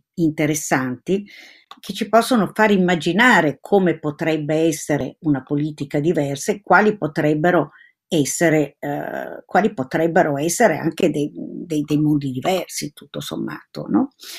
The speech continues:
E questo avviene principalmente, secondo me, in due grossi ambiti, eh, che sono quelli dell'open government e quello delle cosiddette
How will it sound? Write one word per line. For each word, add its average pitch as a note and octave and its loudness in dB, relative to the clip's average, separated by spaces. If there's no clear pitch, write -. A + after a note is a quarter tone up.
E B3+ 2
questo D4 4
avviene G#3+ 8
principalmente, F3+ 2
secondo F#3 -6
me, E3+ 0
in E3 0
due F#3 2
grossi F3+ 2
ambiti, D#3 2
eh, D#3+ -8
che - -2
sono F#3 4
quelli G#3 6
dell'open F3 4
government E3+ 2
e - 0
quello D#3 2
delle D#3 2
cosiddette D3 2